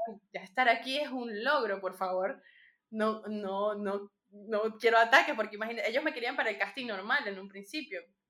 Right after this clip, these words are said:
y a ese no fui. Luego me llamaron para el otro y dije, "Vale, a este voy a ir porque llega-, estar allí ya para mí es un honor, es un logro". Y bueno, hice ese. Y luego de America's Got Talent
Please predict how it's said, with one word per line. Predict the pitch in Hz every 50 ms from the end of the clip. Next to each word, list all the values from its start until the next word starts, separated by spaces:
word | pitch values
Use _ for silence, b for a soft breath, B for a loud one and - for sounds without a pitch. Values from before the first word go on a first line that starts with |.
| _ _ _ _ _ _ _ -
y | 202 208 202 190 185
a | 180 175 175
ese | 175 170 - 214 202
no | 202 190 196
fui. | - 247 214
Luego | 180 175 185
me | 202 202
llamaron | 208 196 196 196 196 220 240 240 B B B B B B _
para | - 208 202 190 180
el | 185 196
otro | 196 190 196 214 240
y | 277 254
dije, | 208 208 208 208 202 175 165 151 -
"Vale, | 190 180 160 156 165 190 -
a | 190 185
este | 185 - - 226
voy | 220 220 233
a | 233 226 233
ir | 262 269
porque | 294 320 311 - 226 185 - - _ -
llega-, | 196 196 185 180 175 -
estar | - _ - 165
allí | 185 202 202 214 208
ya | 214 214 214 214 - _ -
para | 190 185 180
mí | 175 175 196 240 262
es | 254 - 214
un | 226 220 220 220 220
honor, | 214 214 214 226 254 269 247
es | 220 208 202
un | 214 202 208 208
logro". | 220 233 254 269 277 277 302 - b b b b b b b b b b b b _ _
Y | - 220
bueno, | 208 190 170 156 - - _ _
hice | 196 214 214 214 220 196 190 180
ese. | 180 - - 190 _
Y | 226 240 247
luego | 262 262 277 302 302
de | 294 285
America's | 277 262 254 262 269 269 269 262 262
Got | - 269 262 -
Talent | - 262 233 - - 254 277 -